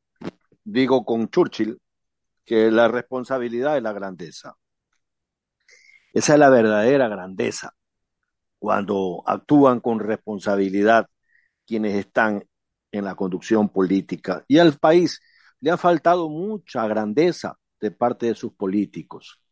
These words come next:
El movimiento de Rafael Correa tiene cuarenta diputados, cuarenta,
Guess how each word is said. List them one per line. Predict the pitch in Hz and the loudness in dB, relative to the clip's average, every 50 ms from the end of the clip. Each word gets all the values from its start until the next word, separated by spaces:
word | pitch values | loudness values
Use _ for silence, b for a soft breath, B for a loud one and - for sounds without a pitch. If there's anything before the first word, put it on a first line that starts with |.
| _ _ _ _ _ _ _ _ _ _ _ _ b b b b b b b b b b _ _ _ _ _ _ _ _ _ _ _ _ _ _ _ _ _ _ _ _ _ _ _ _ _ _ _ - | _ _ _ _ _ _ _ _ _ _ _ _ b b b b b b b b b b _ _ _ _ _ _ _ _ _ _ _ _ _ _ _ _ _ _ _ _ _ _ _ _ _ _ _ 4
El | 123 123 123 127 127 120 - _ _ | 6 6 8 6 6 2 -4 _ _
movimiento | - 147 143 151 156 151 160 170 175 185 190 - - 190 175 170 | 4 6 8 8 8 8 8 8 8 6 4 2 2 2 2 2
de | 160 151 | 2 0
Rafael | 131 139 143 135 160 156 160 165 151 | 0 0 -2 -2 0 -2 -4 -4 -4
Correa | - 165 151 135 147 156 160 151 135 | -6 -6 -6 -4 -4 -2 -2 -2 -2
tiene | - - 147 151 151 147 - _ _ | -4 -8 -12 -10 -10 -12 -14 _ _
cuarenta | 123 123 120 123 151 190 196 175 - - 92 85 - _ | -2 0 0 0 0 -4 -6 -8 -10 -10 -10 -10 -12 _
diputados, | - - _ _ _ _ - 73 73 - _ | -20 -20 _ _ _ _ -20 -20 -20 -20 _
cuarenta, | _ - 120 120 131 170 190 - 151 120 98 90 82 | _ 0 2 4 4 2 2 2 2 2 2 0 -6